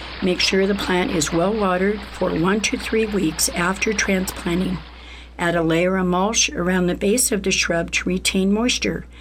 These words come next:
and keep weeds from becoming established. During winter dry spells, when there is little or no snow on the ground,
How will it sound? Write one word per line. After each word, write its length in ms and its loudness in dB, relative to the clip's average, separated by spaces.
and 160 0
keep 240 0
weeds 320 2
from 220 0
becoming 480 0
established. 760 0
During 320 2
winter 260 2
dry 280 2
spells, 580 0
when 220 0
there 180 2
is 240 0
little 400 2
or 220 0
no 220 2
snow 340 2
on 120 2
the 60 2
ground, 540 -2